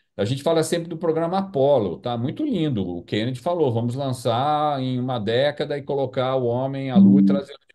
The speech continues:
Speaker 1: volta com segurança." Mas isso foi se desdobrar num número infinito. Você tinha que resolver problemas de ultra alto vácuo, tinha que resolver o problema da roupa, tinha que resolver o problema de alimento.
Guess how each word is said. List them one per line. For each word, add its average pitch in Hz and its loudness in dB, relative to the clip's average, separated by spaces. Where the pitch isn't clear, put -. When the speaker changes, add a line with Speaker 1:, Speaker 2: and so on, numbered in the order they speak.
Speaker 1:
volta 127 0
com 135 -10
segurança." 135 -4
Mas 170 0
isso 196 -4
foi 311 -2
se 285 -10
desdobrar 175 2
num 214 -2
número 214 2
infinito. 196 -2
Você 110 -4
tinha 139 -8
que - -6
resolver 135 0
problemas 127 -2
de 120 -6
ultra 123 -4
alto 120 -4
vácuo, 104 -4
tinha 117 -8
que 104 -8
resolver 120 0
o 107 -2
problema 123 -2
da 120 -2
roupa, 104 -4
tinha 131 -2
que 113 -4
resolver 127 0
o - -2
problema 127 -2
de 131 -2
alimento. 127 -4